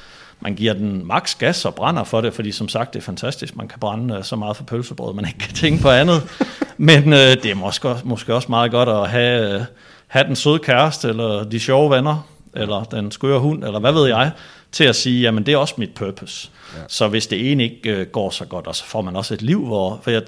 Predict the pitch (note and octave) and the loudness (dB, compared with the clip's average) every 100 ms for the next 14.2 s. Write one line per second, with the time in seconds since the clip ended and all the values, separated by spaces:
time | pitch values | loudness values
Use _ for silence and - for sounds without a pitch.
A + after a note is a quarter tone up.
0 | - A2+ - A2+ G2+ - G2+ G2+ C3+ B2+ | -8 -8 -2 -2 -2 -8 -8 -2 2 2
1 | G2+ F#2 C3+ G#2+ G2 G#2 C3 G#2 A2 F#2 | 2 0 -2 -2 -4 -2 0 0 -2 -4
2 | G2+ B2 A2+ - - G#2 A#2+ G#2 G2+ - | -6 -4 -4 -6 -8 -6 -6 -8 -10 -14
3 | _ - - - - - - - A#2+ C3+ | _ -20 -20 -20 -20 -20 -10 -4 0 2
4 | A2+ G#2+ G#2+ B2 C#3+ C3 G#2+ F#2+ F2 F2+ | 2 2 2 0 0 2 2 0 -4 -8
5 | - - - _ - _ _ G#2+ - A2+ | -8 -12 -16 _ -20 _ _ -6 0 2
6 | B2 C#3+ C#3+ - C#3+ C#3+ - C#3+ - A#2+ | 4 2 0 0 0 0 -2 -2 -2 -2
7 | G#2+ G#2+ A#2 B2+ G#2+ G#2 F#2+ - _ C3 | 0 0 2 2 0 0 -2 -4 _ -2
8 | D3 - A#2 G#2 F2 - G2+ F#2 - F2 | -2 -4 -6 -4 -4 -6 -8 -8 -8 -8
9 | F#2 - - G#2 F2+ F2+ _ - A2 - | -8 -10 -18 -16 -16 -18 _ -10 -8 -6
10 | F#2+ A2+ C#3+ - B2+ - - - A#2 A#2 | 0 2 2 0 -6 -8 -16 -12 -4 0
11 | C3 A2 - B2+ B2+ B2+ G#2 G2+ G#2+ - | 0 0 0 2 2 2 -2 -4 -8 -2
12 | A#2+ B2 B2+ - - - - _ - G#2+ | 0 2 0 -6 -20 -20 -20 _ -2 0
13 | C#3 B2+ - F3+ C3 B2 G#2+ A2+ A2 A2 | 2 2 0 -4 -4 -4 -2 -4 -4 -4
14 | A2+ A2 | -2 -4